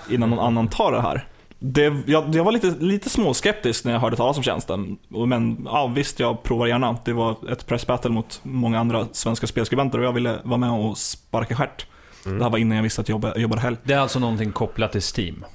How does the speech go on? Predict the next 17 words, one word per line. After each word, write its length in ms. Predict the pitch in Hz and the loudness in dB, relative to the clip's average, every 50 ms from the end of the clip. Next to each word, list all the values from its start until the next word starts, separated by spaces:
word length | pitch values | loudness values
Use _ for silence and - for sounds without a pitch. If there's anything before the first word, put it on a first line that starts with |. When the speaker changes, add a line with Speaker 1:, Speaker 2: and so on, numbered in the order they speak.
| - - - | -20 -12 -4
Speaker 1:
Ja, 260 | - 190 190 131 101 - - - | 2 2 2 2 2 -2 -8 -10
det 200 | - - 147 160 | -4 2 4 6
är 20 | 156 | 6
i 20 | |
alla 140 | 151 147 139 | 6 6 6
fall 200 | - 151 139 131 - - | 4 2 2 2 0 0
från, 340 | - 139 139 139 135 - | 2 2 2 2 0 0
från 180 | - - 127 127 | 0 2 2 4
början. 500 | 131 139 123 120 127 135 139 123 123 123 | 4 4 4 4 4 4 4 4 4 4
Det 60 | 131 | 4
verkar 280 | 127 - - 117 - 131 | 4 4 2 2 0 0
som 120 | 123 123 | 0 0
att 80 | 113 - | 0 0
de 140 | 123 117 110 | 0 0 2
vill 200 | 110 113 113 113 - | 2 0 0 -2 -4
köra 320 | - - - 117 113 110 110 | -4 0 0 2 2 2 2
in 260 | 110 110 113 110 | 0 0 0 0